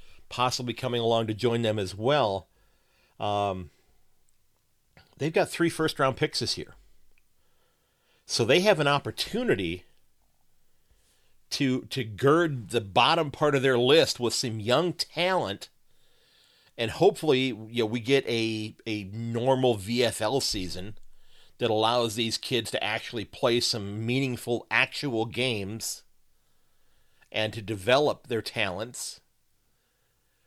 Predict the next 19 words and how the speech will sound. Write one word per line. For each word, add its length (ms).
that 240
it, 220
it 160
will 100
benefit 560
this 160
club 540
when 600
Tom 260
Hawkins, 800
Joel 220
Selwood, 720
Paddy 320
Dangerfield 800
decide 440
to 60
hang 260
things 320
up. 260